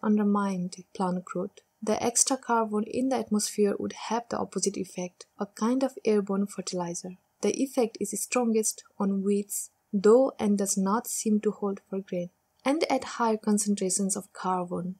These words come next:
plants grow thicker leaves, which sounds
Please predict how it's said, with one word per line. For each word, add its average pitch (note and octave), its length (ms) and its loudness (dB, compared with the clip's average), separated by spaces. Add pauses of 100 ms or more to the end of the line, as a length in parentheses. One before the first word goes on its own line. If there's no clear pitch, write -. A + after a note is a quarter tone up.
(140)
plants B3 360 4
grow G#3+ 200 2
thicker G#3 360 -4
leaves, F#3 500 -6 (120)
which A#3 200 2
sounds G#3 680 2